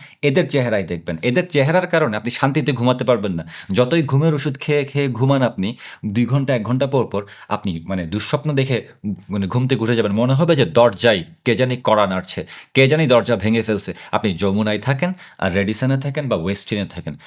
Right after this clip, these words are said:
doesn't matter। এমনও হতে পারে যে, যে প্লেনে করে আপনি সেফ এক্সিট নেবেন, সেই প্লেনের ভিতরেও এরা বসে থাকতে পারে।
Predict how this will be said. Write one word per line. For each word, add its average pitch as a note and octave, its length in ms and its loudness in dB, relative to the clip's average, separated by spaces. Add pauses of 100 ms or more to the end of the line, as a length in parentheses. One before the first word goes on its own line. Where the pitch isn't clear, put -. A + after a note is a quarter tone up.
(220)
doesn't C#3 420 0 (400)
matter। G#2 260 -2 (200)
এমনও D3+ 300 4
হতে G3 200 4
পারে A#2+ 220 4 (180)
যে, B2 140 4
যে A2+ 140 2
প্লেনে C3 440 2
করে F3 220 2
আপনি D3 220 0
সেফ D3 240 0
এক্সিট D#3 300 0
নেবেন, A#2 200 0 (140)
সেই F#3+ 180 0
প্লেনের E3 380 4
ভিতরেও C#3+ 480 4 (120)
এরা B2 180 6
বসে A2+ 280 0
থাকতে A#2+ 320 -2
পারে। F2+ 180 -4